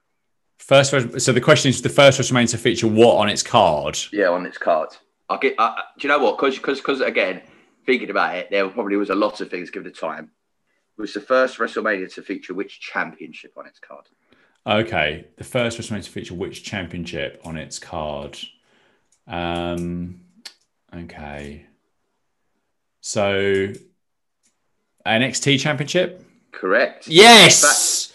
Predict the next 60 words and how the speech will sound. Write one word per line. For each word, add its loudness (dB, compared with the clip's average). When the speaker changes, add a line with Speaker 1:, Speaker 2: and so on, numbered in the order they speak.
Speaker 2:
That, -2
it 0
was -4
the -6
first 2
WrestleMania -2
to -12
feature -2
Speaker 1:
N 8
X 4
T 6
Speaker 2:
N 6
X 6
T -
Speaker 1:
Women's 6
Speaker 2:
full -4
stop. 4
Speaker 1:
Championship 0
it -6
was, 0
wasn't -6
it? -2
Yeah, 4
Speaker 2:
Yeah, 6
and 2
Speaker 1:
yeah, 2
Speaker 2:
it's -8
the -4
first 2
Speaker 1:
yeah. -4
Speaker 2:
WrestleMania -4
to -20
feature -4
N 0
X -8
T -6
at -6
all. -6
Speaker 1:
Yes, 4
yes. 2
Speaker 2:
Well -12
done. -4
Speaker 1:
Kiss 6
my 6
face, 2
as -6
Alan -6
Partridge -2
would -12
say. 0
Speaker 2:
Right, 0
here -2
we -2
go. 0
This, -6
right, -2
so -14
this -12
one -8
here, -8